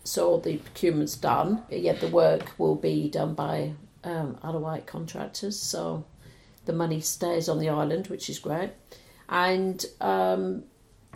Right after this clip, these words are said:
yeah, so we, we needed a place where we could have an office space and still be visible, and we felt it was really important to be visible still in Ryde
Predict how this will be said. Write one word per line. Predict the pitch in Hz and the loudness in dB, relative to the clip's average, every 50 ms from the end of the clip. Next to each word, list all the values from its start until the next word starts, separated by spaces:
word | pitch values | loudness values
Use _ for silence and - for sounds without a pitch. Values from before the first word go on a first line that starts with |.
| - - - - - - - - - _ _ _ _ | -20 -20 -20 -20 -20 -20 -20 -20 -20 _ _ _ _
yeah, | - 190 185 147 | 6 8 8 8
so | 160 - - - 175 170 | 8 4 4 6 6 6
we, | 165 - 180 190 190 185 | 6 8 8 8 8 6
we | - - 196 190 | 4 2 4 6
needed | 185 202 226 254 262 247 262 254 | 8 8 8 8 8 6 4 4
a | 240 | 2
place | 233 - - 208 202 185 185 185 - - | 2 2 2 2 4 4 2 0 0 2
where | 185 175 175 | 2 2 4
we | 170 175 | 2 0
could | 170 - 208 185 | -2 -2 0 0
have | 165 165 | 2 2
an | 175 180 | 2 2
office | 185 185 - - 180 - - | 0 0 0 -2 -4 -2 -2
space | - - - 175 160 160 160 156 160 160 - - | -2 -2 0 0 2 2 4 2 2 0 -2 -4
and | - 165 160 | -4 -4 -4
still | - - - 196 | 2 4 6 6
be | 185 180 | 6 6
visible, | 170 170 196 190 190 202 - 240 247 254 | 4 4 4 4 4 6 10 10 10 10
and | 240 202 | 8 4
we | 190 185 | 0 0
felt | - 185 185 180 - - | 2 4 4 4 4 2
it | |
was | 135 151 - | -2 -4 -2
really | 170 170 175 175 165 156 156 151 | 2 4 4 6 6 4 2 0
important | 147 147 - 160 151 147 151 - - 147 - | 0 -2 -2 -2 -2 -2 -2 -2 -4 -4 -4
to | - - | -6 -6
be | 143 | -6
visible | 143 - 151 147 - - 139 135 | -4 -4 -4 -4 -4 -4 -4 -4
still | - - - - 143 143 | -4 -6 -4 -4 -4 -2
in | 135 - 143 | -2 -2 -2
Ryde | 143 139 131 127 131 131 | -2 0 0 0 -2 -2